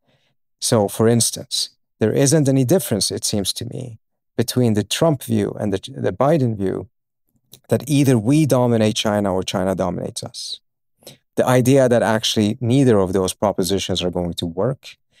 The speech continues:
and we need to find a way of some form of coexistence, we're never gonna be able to endlessly, uh,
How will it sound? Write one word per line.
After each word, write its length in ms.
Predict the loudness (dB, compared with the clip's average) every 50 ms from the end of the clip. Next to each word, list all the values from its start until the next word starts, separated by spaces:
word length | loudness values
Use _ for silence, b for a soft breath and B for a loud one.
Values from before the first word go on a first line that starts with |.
| b b b
and 160 | -2 0 2 2
we 100 | 2 2
need 160 | 2 0 0
to 60 | -2
find 340 | -6 -4 -2 -2 0 0 0
a 60 | 0
way 220 | 0 0 0 0 0
of 260 | 0 -2 -4 -8 -14 _ _ _ _
some 260 | -6 -2 -2 0 -2 -2
form 280 | -2 -2 -2 0 -2
of 100 | -4 -6
coexistence, 880 | -6 -4 -4 -4 -2 -2 -2 -2 -2 -2 -4 -4 -6 -6 -6 -8 -10 -10 -12 _ _ _ _ _ _ -2
we're 160 | 2 2 4
never 280 | 4 4 2 2 0 0
gonna 200 | 0 0 0 -2
be 160 | -2 -6 -6 -4
able 260 | -4 -4 -2 -4 -6 -8
to 380 | -6 -6 -4 -4 -6 -6 -10 _ _ _
endlessly, 880 | -2 0 0 0 0 0 0 -2 -2 -4 -6 -8 -10 -10 -12 -14 -16 _ _ _ _ _ _ _ _ _ _ _ -6
uh, 220 | -4 -4 -2 -4